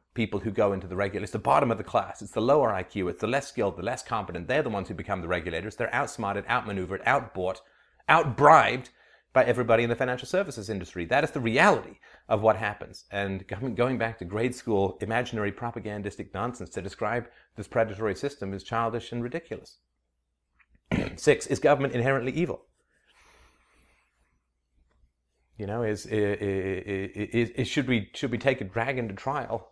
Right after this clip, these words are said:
for, uh, eating virgins? Well, no, this is a fairy tale. The government is a fairy tale. The initiation of force is immoral,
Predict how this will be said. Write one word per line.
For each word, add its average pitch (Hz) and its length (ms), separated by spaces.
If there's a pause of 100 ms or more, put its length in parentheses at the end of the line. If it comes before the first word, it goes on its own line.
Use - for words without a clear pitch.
for, 110 560 (100)
uh, 104 160
eating 120 260
virgins? 123 480 (160)
Well, 120 300 (800)
no, 175 180
this 113 100
is - 60
a 131 40
fairy 190 200
tale. - 220 (300)
The 123 80
government 127 300
is 123 60
a 127 40
fairy 175 180
tale. - 180 (180)
The 135 80
initiation 139 400
of - 80
force 226 260
is 113 80
immoral, 101 480